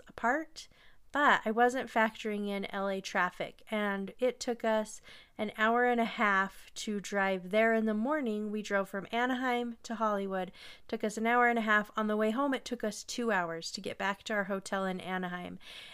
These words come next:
and it kinda put a damper on the trip. We did not enjoy that back and forth driving. So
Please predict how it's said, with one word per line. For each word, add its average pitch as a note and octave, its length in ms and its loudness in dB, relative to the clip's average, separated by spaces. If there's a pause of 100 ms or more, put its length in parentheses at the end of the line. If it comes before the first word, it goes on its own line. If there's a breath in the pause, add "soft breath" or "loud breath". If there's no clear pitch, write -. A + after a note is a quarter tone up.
and A3+ 140 2
it - 120 -4
kinda A#3+ 360 0
put A#3+ 280 2
a A3+ 120 2
damper G#3 640 -2
on G3 280 -2
the F#3 100 -2
trip. - 520 -6 (640 soft breath)
We A3 140 -2
did G3+ 220 -2
not G#3 720 2 (160)
enjoy G3+ 720 2
that F3+ 280 2
back F#3 260 2
and G3 160 -4
forth F#3 480 -2 (120)
driving. F#3+ 640 -2 (460 loud breath)
So G#3 520 -2